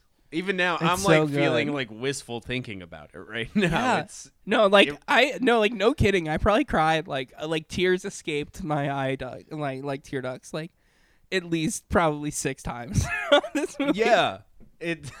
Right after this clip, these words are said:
Speaker 1: <laughs> it knows how to get emotional without it even, like, being too cheesy or anything, you know?
Speaker 2: Yeah,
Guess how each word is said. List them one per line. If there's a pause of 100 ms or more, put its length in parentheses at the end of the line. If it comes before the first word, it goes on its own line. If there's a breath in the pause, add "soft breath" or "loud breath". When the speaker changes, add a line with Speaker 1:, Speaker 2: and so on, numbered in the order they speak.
(100)
Speaker 1:
<laughs>
it
knows
how
to
get
emotional
without
it
even,
like,
being
too
cheesy
or
anything,
you
know?
Speaker 2:
Yeah,